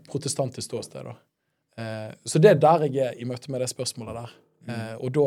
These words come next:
Speaker 1: så lenge relasjonen mellom meg og Helene bærer potensialet for fruktbarhet, betyr ikke at hver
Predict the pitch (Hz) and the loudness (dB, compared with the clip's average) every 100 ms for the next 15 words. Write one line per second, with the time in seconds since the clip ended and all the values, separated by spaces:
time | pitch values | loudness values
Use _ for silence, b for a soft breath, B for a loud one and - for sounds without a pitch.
0 | 120 - - 135 147 156 139 127 - 170 | 2 -2 -2 -2 -2 -2 -2 -4 -2 -2
1 | 127 113 113 123 123 117 117 127 110 110 | -2 -4 -6 -6 -4 -4 -4 -4 -6 -8
2 | 110 - - 110 131 147 127 104 120 - | -10 -12 -12 -8 -4 -4 -4 -10 -14 -14
3 | 107 - 131 151 - 131 117 110 98 117 | -16 -6 -6 -6 -10 -10 -10 -12 -12 -12
4 | 110 | -10